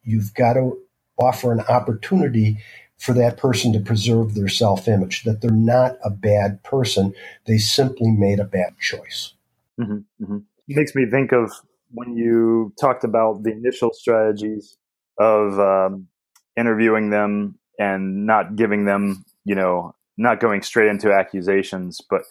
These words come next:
Speaker 2: because going straight into accusations without, you know, building rapport and doing rationalizations, they're, they're never, you know, they're hardly ever gonna confess, because they not only have to confess to the incident, the crime, but they also have to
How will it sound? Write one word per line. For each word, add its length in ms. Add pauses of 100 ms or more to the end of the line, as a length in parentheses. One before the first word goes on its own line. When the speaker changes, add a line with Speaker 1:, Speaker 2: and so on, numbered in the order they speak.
(260)
Speaker 2:
because 560 (240)
going 260
straight 240
into 280
accusations 840
without, 440 (100)
you 80
know, 320 (320)
building 300
rapport 400
and 120
doing 260
rationalizations, 1000 (360)
they're, 220 (280)
they're 180
never, 420
you 60
know, 100
they're 140
hardly 260
ever 180
gonna 220
confess, 500
because 300
they 100
not 180
only 200
have 180
to 100
confess 600 (120)
to 340 (340)
the 140
incident, 480
the 60
crime, 500 (240)
but 100
they 120
also 260
have 220
to 260